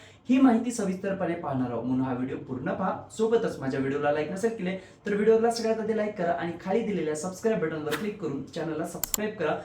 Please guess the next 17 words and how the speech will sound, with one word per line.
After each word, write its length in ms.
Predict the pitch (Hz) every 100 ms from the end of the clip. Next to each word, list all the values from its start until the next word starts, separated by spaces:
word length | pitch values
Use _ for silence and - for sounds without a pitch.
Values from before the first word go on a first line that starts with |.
| - - 139
जेणेकरून 480 | 226 262 240 233
तुम्हाला 340 | 226 180 170 180 190
तमाम 320 | 185 196 190
योजनेच्या 420 | 185 180 185 202
नोटिफिकेशन्स 840 | 180 185 190 170 156 190 - -
सगळ्यात 240 | 147 135 131
आधी 140 | 123
मिळेल. 300 | 117 113 - - - - 202
तर 60 |
जास्त 240 | 202 262 262
वेळ 120 | 240
न 140 | 233
करता 220 | 233 226
चला 220 | 226 202 180
वळूया 220 | 165 160
आपल्या 240 | 151 185 - -
व्हिडिओकडे. 440 | 156 139 131 117